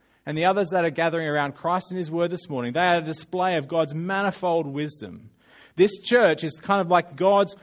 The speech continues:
trophy, his prized possession, the thing he points to to show the world his achievements through Jesus. Evidence that his work and his plan are being realized in this world.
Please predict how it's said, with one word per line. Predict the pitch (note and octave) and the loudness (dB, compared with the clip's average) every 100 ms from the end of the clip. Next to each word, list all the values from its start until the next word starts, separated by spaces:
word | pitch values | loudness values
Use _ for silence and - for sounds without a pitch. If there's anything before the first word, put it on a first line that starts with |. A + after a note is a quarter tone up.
| _ | _
trophy, | - - G#3 G#3+ - G#2+ | -10 2 4 4 0 -4
his | D#3 D3+ | -4 -6
prized | - G3 G#3+ A3 A3 | -4 0 2 2 -2
possession, | E3+ D#3+ F#3 C#3+ | -4 0 0 0
the | C#3 | -6
thing | C#3 A#3+ A#3 | -4 -2 0
he | A3+ | 0
points | - G#3 A3+ - | 0 0 0 -2
to | G3+ | -6
to | D#3 | -6
show | D3+ - G3 G#3 E3 - - | -6 0 2 4 0 -4 -10
the | D#3+ | -6
world | D#3 F#3+ G#3+ G3 D3+ | -2 2 4 4 2
his | D#3+ | -4
achievements | E3+ - F#3+ F#3+ D#3 A2+ - | -6 -6 -2 -2 -2 -6 -8
through | - D#3+ | -8 -6
Jesus. | C3 C#3+ C3 - - - - - _ _ _ _ _ _ _ _ _ _ _ _ _ | -4 -6 -6 -8 -20 -20 -20 -20 _ _ _ _ _ _ _ _ _ _ _ _ _
Evidence | F3 G#3 G#3+ F3+ | 2 4 4 2
that | E3+ | 0
his | E3+ D#3 C#3 C3 _ | 0 -2 -8 -18 _
work | D3+ F#3+ G#3+ G#3 | -2 4 4 2
and | D#3+ | -4
his | E3 D3 | -6 -8
plan | - F3+ F#3+ E3+ C3+ | -8 -4 -2 0 -2
are | C3 | -4
being | C3+ E3+ E3 D3+ | -4 -2 -2 -4
realized | F#3 G3 E3+ C#3+ C#3 B2 | -2 0 -2 -4 -6 -6
in | D3 | -10
this | D3 C3+ | -10 -10
world. | C#3+ D3 G#2+ F2 | -8 -6 -4 -6